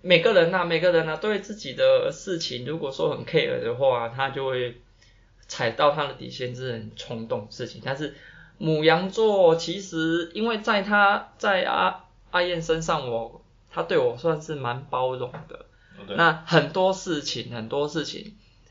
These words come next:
Speaker 1: 呃，如果我是他的朋友的话，对他做那些事情，让他不行，踩到他的底线，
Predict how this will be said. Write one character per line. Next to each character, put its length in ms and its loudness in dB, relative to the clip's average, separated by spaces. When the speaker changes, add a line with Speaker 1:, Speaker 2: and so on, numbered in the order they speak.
Speaker 1:
呃， 680 -2
如 140 2
果 180 4
我 160 0
是 160 -8
他 160 0
的 140 4
朋 300 -6
友 160 -4
的 140 -10
话， 380 2
对 140 8
他 140 2
做 160 0
那 120 -2
些 160 0
事 200 -8
情， 220 -10
让 140 0
他 320 -4
不 100 -2
行， 280 -4
踩 160 -8
到 100 0
他 180 0
的 40 -8
底 100 -8
线， 360 -6